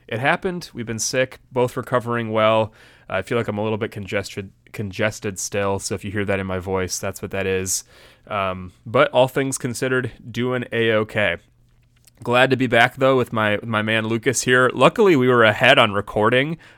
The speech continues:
Like, Lucas and I typically aren't ahead. Like, we're usually, like, right on schedule. So, like, if something happens, we, that's,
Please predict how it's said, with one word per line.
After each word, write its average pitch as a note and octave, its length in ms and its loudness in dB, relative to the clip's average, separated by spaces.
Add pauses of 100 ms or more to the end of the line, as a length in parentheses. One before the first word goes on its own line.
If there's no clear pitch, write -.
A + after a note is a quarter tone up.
Like, A2 240 0
Lucas C3 340 0
and C#3 120 0
I A#2 100 4
typically B2+ 520 -2
aren't G#2+ 360 0
ahead. G#2+ 380 2
Like, G#2 240 -2
we're G#2 160 0
usually, G#2+ 380 -2
like, G2 180 0
right G2 260 4
on G2+ 160 2
schedule. G2+ 480 -2
So, - 180 -4
like, F#2+ 200 -2
if - 180 -6
something G#2 320 -6
happens, G2 500 -2
we, G2 260 -8
that's, G#2+ 260 -6